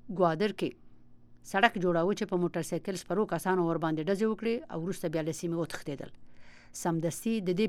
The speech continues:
پیښې مسؤلیت چا په غاړه نه دی اخیستی. د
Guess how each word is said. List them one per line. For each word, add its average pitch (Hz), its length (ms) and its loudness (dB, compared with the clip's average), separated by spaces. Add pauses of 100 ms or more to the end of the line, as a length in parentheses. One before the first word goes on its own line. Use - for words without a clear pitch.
پیښې 226 200 2 (100)
مسؤلیت 165 400 -6
چا 160 240 -2
په - 80 -2
غاړه 156 320 -2
نه 190 80 2
دی 156 160 0
اخیستی. - 340 -12 (2250)
د 175 40 -2